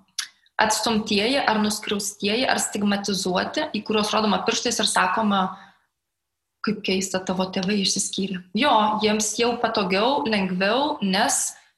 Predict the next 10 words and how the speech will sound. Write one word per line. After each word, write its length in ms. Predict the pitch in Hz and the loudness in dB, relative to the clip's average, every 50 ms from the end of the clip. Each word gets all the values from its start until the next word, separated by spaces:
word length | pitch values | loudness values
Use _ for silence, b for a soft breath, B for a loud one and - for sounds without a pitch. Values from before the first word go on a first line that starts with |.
| _ _ _ - - - _ _ | _ _ _ -18 -18 -18 _ _
klasėje, 640 | _ - 214 180 185 214 - - - 285 269 247 233 226 | _ 0 2 4 4 4 4 0 0 0 0 0 2 2
pavyzdžiui, 380 | - 214 214 208 - 202 185 | 2 2 2 2 2 0 0
atėjus 320 | 185 208 208 196 190 - - | 0 0 0 0 0 0 0
į 80 | 180 | -2
mokyklą, 360 | 180 180 - 254 254 - - - | -2 -2 -2 -2 0 2 2 2
klasėje 480 | - 175 170 202 - - 240 226 202 - - | 4 4 4 4 2 2 2 0 0 0 0
jau 200 | 196 208 196 185 | 0 0 0 0
daug 420 | 175 175 196 214 240 254 247 - - - | -2 0 0 0 2 0 -2 -6 -6 -6
tokių 260 | 214 208 - 214 208 | -8 -4 -2 -2 -2
vaikų, 360 | 180 185 180 175 - 254 262 | 0 -2 -4 -2 -2 -2 -2